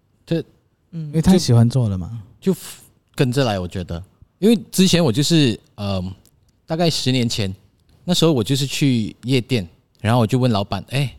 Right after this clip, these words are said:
Speaker 1: 你们需不需要 live band？我可以安排 live band 给你。”然后当他知道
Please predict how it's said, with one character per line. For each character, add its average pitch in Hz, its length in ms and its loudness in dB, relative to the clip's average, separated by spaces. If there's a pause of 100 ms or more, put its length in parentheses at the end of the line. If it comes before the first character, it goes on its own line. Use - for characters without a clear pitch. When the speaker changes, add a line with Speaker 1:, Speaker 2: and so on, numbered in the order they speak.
(240)
Speaker 1:
你 113 100 -4
们 110 100 2
需 113 140 -2
不 110 100 -4
需 110 120 -2
要 104 100 0
live 98 240 -2
band？ 90 200 -8 (260)
我 92 100 -10
可 95 80 0
以 - 40 0
安 104 180 -4
排 90 260 -10
live 90 240 -8
band 90 160 -8
给 85 160 -4
你。” 82 160 -8 (500)
然 117 140 0
后 127 140 0 (500)
当 170 160 2
他 180 140 4
知 160 100 -2
道 202 80 4